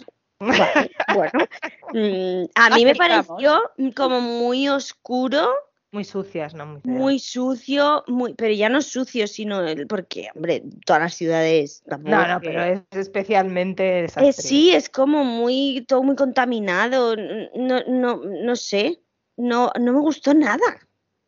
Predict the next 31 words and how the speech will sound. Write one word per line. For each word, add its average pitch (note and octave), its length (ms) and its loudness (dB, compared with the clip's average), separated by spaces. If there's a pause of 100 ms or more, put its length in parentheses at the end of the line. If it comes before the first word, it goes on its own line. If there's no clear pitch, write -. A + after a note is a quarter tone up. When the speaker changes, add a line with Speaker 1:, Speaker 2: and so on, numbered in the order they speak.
(1040)
Speaker 2:
Vale, C#3+ 240 -8
vale. E3+ 220 -2
O G3 40 -4
sea, F3+ 280 4 (280)
yo G#3 200 4
sí D4 160 2
que C4+ 80 4
lo A#3+ 100 6
recomiendo, A3+ 460 0
pero G#3 180 -2
Tania G3+ 340 0
no. D3+ 320 -14
Speaker 1:
No, G#3+ 100 -2
yo G3 160 0
no. E3+ 200 -6
Speaker 2:
Nápoles, D#3 580 -8
yo D#3+ 160 -8
sí, D3+ 140 -10
a D3 60 -6
mí C#3+ 60 -12
sí - 100 -12
me D#3+ 100 -6
gustó. C#3+ 380 -6
Y F#3 160 2
Sara, G3+ 260 4
¿tú A#3+ 140 2
algún A3 220 0
sitio A3+ 400 -6
así A3+ 240 -4
que A3+ 100 -2
no, A3 400 -2